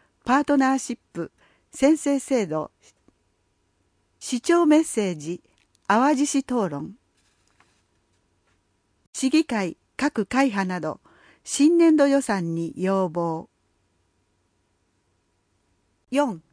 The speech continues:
暮らしお役立ち情報、淡路インフォメーション。人の動き、職員募集、お知らせ。休日応急診療所、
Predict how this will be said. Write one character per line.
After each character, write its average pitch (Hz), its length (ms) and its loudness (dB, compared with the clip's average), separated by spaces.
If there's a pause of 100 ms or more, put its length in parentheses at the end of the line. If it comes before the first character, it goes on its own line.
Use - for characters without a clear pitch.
(400)
暮 254 200 -2
ら 294 80 -2
し - 280 -8 (240)
お 220 100 -4
役 277 260 -4
立 262 160 0
ち 226 140 -12
情 220 260 -4
報、 156 360 -14 (640)
淡 247 320 0
路 165 240 -12 (120)
イ 247 160 -2
ン 302 40 0
フ 294 140 -2
ォ 277 40 -2
メ 262 160 -4
ー 208 40 -10
シ - 160 -14
ョ 165 80 -10
ン。 160 120 -18 (680)
人 - 280 2
の 269 200 2
動 240 160 0
き、 - 280 -20 (680)
職 - 440 -2
員 202 220 2
募 175 140 -4
集、 190 420 -6 (500)
お 208 120 -4
知 254 140 -4
ら 240 140 -2
せ。 214 280 -8 (1300)
休 285 220 4
日 262 320 -2
応 247 200 0
急 247 240 -4
診 233 260 -4
療 220 200 -4
所、 190 280 -8